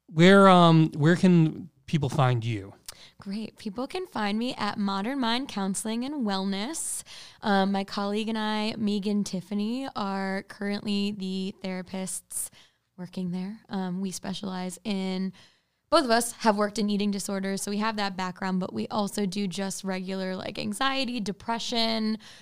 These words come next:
Speaker 2: O C D, normal, like, daily struggles, self-esteem building, kinda, like,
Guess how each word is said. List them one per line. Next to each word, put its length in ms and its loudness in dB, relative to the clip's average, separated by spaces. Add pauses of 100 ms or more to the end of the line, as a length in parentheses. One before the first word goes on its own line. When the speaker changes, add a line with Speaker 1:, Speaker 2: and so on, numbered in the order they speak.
(200)
Speaker 2:
O 140 2
C 280 -4
D, 760 -2 (360)
normal, 540 2
like, 180 0 (600)
daily 640 -2
struggles, 960 -2
self-esteem 920 -6
building, 680 -4
kinda, 320 -4
like, 260 -8